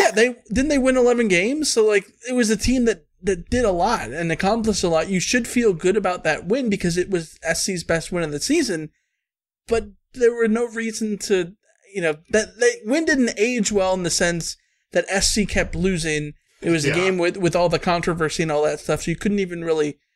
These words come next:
Speaker 1: enjoy it if you're a U S C fan, uh, that much. But talking about this season, what are you looking forward to the most, Kenny?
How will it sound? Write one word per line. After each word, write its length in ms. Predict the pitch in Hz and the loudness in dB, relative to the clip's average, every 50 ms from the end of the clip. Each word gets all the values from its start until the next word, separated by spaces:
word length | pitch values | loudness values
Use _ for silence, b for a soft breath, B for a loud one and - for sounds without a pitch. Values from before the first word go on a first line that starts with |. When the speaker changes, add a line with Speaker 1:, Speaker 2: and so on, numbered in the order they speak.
| _ _ _ | _ _ _
Speaker 1:
enjoy 440 | - 170 160 143 - 165 175 190 180 | -6 -4 -2 0 2 2 2 4 2
it 80 | 165 147 | 0 -2
if 120 | 135 - | -4 -4
you're 160 | 165 156 151 143 | -2 0 0 0
a 40 | |
U 140 | 143 147 151 143 | -2 -2 -2 -2
S 160 | 143 135 - | -2 -2 -2
C 120 | - 151 139 | -4 -6 -6
fan, 400 | - - 151 147 143 143 143 - _ _ _ _ _ _ _ - | -6 -4 -4 -4 -4 -6 -10 -12 _ _ _ _ _ _ _ -2
uh, 200 | 240 143 139 143 | 0 0 0 2
that 240 | 147 147 143 - - | 0 -2 -2 -2 -2
much. 500 | 165 185 185 165 143 - - - - 185 - - | 0 2 2 2 2 -2 -4 -12 -12 -10 -4 0
But 220 | 180 165 - - _ _ _ _ _ _ _ _ _ _ _ - | 0 0 -2 -4 _ _ _ _ _ _ _ _ _ _ _ -6
talking 360 | - 226 247 254 - 285 262 | -2 0 0 2 2 2 2
about 260 | 254 247 220 220 214 214 | 4 4 2 2 2 0
this 320 | 185 175 185 220 214 214 - | -4 -2 2 2 2 2 0
season, 420 | - 208 190 175 175 196 185 180 180 139 170 | -2 -2 -2 -2 -2 -2 -2 -2 -4 -6 -4
what 180 | 170 190 226 233 | 0 0 2 2
are 40 | 262 | 0
you 160 | 247 240 240 | -2 -2 -2
looking 240 | 233 220 220 220 202 | -2 -2 -2 -2 -4
forward 360 | 190 - 196 196 190 190 180 - | -2 -2 0 0 0 -2 -4 -4
to 400 | - 190 175 170 175 170 165 - _ _ _ _ _ - | -2 -2 0 -2 -2 -8 -14 -18 _ _ _ _ _ -8
the 180 | 175 165 170 170 | -4 0 0 0
most, 360 | 165 156 147 147 139 - - | 2 0 0 -2 -2 -4 -6
Kenny? 340 | - 156 147 147 143 143 | -6 -6 -6 -6 -8 -14